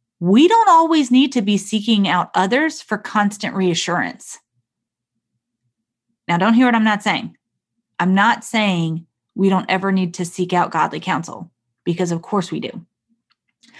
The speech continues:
But what we do not need to be seeking is validation from others over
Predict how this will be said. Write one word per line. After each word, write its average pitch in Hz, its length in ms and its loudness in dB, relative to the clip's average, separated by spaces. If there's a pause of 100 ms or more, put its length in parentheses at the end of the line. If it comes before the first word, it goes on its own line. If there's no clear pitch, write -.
(260)
But 220 180 -2
what 202 260 2
we 190 100 0
do 175 120 -2
not 226 360 2
need 180 220 -2
to 175 80 -4
be 175 140 -2
seeking 165 600 -6 (300)
is 180 200 0
validation 170 840 0
from - 220 -6
others 170 480 -2 (260)
over 185 720 0